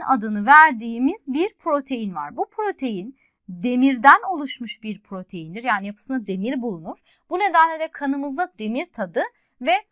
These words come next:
demir kokusu var. Tamamen bundan kaynaklanıyor ve hemoglobinin görevi ise solunum gazının taşınmasını sağlamaktır. Şimdi şurayı şu şekilde yapayım ki bu kadar yeter zaten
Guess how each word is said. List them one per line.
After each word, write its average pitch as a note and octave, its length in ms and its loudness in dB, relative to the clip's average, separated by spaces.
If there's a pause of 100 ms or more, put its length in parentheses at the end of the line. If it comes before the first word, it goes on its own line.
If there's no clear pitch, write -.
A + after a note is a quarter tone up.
(160)
demir C4 340 0
kokusu - 460 -18
var. D3+ 220 0
Tamamen D#4+ 560 4
bundan C#4 340 4
kaynaklanıyor F#3+ 800 -4
ve D#4+ 100 -6
hemoglobinin D4 760 -4
görevi G#3 360 -4
ise A3+ 300 -4 (420)
solunum D#4 600 -6
gazının B3+ 460 -4
taşınmasını B3 800 -8 (300)
sağlamaktır. A3+ 840 4 (360)
Şimdi B3 200 -6
şurayı D4 580 -4
şu - 140 -20
şekilde G#3 380 -12
yapayım F3+ 440 -14
ki B3+ 320 -20 (500)
bu C4+ 160 -20
kadar F#3+ 300 -6
yeter F3+ 440 -10
zaten D#3+ 580 -12